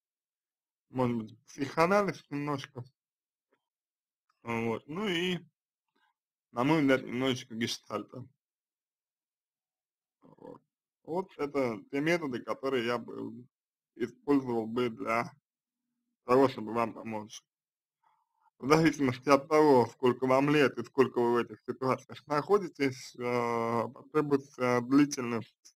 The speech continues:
э, работы. Вот так. На этом все. Надеюсь, что помог вам. Если у вас остались дополнительные вопросы,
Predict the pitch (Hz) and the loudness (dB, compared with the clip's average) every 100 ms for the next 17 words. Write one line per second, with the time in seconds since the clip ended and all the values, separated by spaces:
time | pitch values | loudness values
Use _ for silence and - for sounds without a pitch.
0 | _ 107 110 110 110 - 117 117 120 - | _ -16 -10 -6 -6 -4 -2 0 -2 -6
1 | _ _ _ _ _ _ _ _ _ _ | _ _ _ _ _ _ _ _ _ _
2 | _ _ 95 - 113 110 _ _ _ _ | _ _ -10 -6 -6 -6 _ _ _ _
3 | _ _ _ _ _ _ _ _ _ _ | _ _ _ _ _ _ _ _ _ _
4 | _ _ _ _ _ _ _ _ _ 143 | _ _ _ _ _ _ _ _ _ 6
5 | 175 180 180 - - 185 226 - 156 135 | 8 8 2 0 6 8 8 4 0 2
6 | 127 127 123 139 175 202 226 214 190 180 | 4 4 2 -2 0 2 0 2 4 4
7 | 160 135 - 117 127 131 - 127 135 123 | 2 -10 -14 -10 -6 -6 2 6 6 4
8 | 135 123 - 131 120 110 - - _ 123 | 0 -4 0 2 2 -4 -16 -20 _ -14
9 | 131 135 135 127 113 113 113 120 143 180 | 0 0 2 -4 -6 -6 -4 -2 -2 2
10 | 208 202 180 160 | 2 0 -10 -12